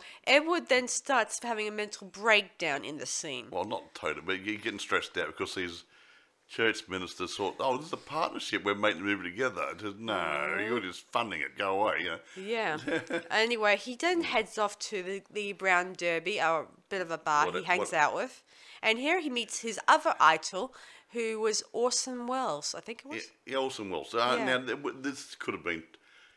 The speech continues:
Speaker 2: you just made up for the movie that he had a talk, talk to Orson
Speaker 1: Yeah.
Speaker 2: Welles, and Orson Welles gave him a
Speaker 1: Yeah,
Speaker 2: bit of pep
Speaker 1: Orson
Speaker 2: talk.
Speaker 1: Welles tells
Speaker 2: Yeah.
Speaker 1: him about how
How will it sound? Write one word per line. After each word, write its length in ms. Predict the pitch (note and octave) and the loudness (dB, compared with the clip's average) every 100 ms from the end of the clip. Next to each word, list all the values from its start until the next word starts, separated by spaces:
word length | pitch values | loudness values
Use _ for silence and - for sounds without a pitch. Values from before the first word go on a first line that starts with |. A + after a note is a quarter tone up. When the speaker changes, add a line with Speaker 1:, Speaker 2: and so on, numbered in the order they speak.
| _ - | _ -10
Speaker 2:
you 160 | F2+ | -8
just 180 | E2 - | -8 -4
made 120 | E2+ | -2
up 180 | D#2+ - | -2 -4
for 60 | D#2+ | -8
the 40 | |
movie 380 | E2 E2 D#2 D2+ | -2 -2 -2 -4
that 160 | D2 D2 | -8 -8
he 220 | E2+ F2+ | -4 0
had 140 | F2+ | 0
a 40 | D2+ | -2
talk, 360 | - F2 - - | -10 -8 -8 -8
talk 320 | F2 D2+ - - | -6 -6 -8 -10
to 280 | C#2+ D2 D2+ | -10 -6 -4
Orson 200 | D#2+ G#3+ | -4 -2
Speaker 1:
Yeah. 120 | - | -2
Speaker 2:
Welles, 220 | F#2 E2 | -2 -2
and 80 | F2+ | -6
Orson 280 | F2 - E2+ | -6 -8 -8
Welles 280 | E2+ E2+ E2+ | -6 -6 -2
gave 180 | F#2 E2 | -2 0
him 0 | |
a 100 | G#3 | -2
Speaker 1:
Yeah, 40 | |
Speaker 2:
bit 80 | G#3 | -4
of 60 | - | 0
pep 0 | |
Speaker 1:
Orson 340 | C#4 D4 C#4+ | 2 2 0
Speaker 2:
talk. 60 | A#3 | 0
Speaker 1:
Welles 200 | G#3 G3+ | 0 0
tells 300 | - G#3 G3 | -2 -2 0
Speaker 2:
Yeah. 40 | A3 | -2
Speaker 1:
him 60 | G3+ | 0
about 220 | G3+ F#3 | 0 2
how 240 | G#3+ G3+ | 2 0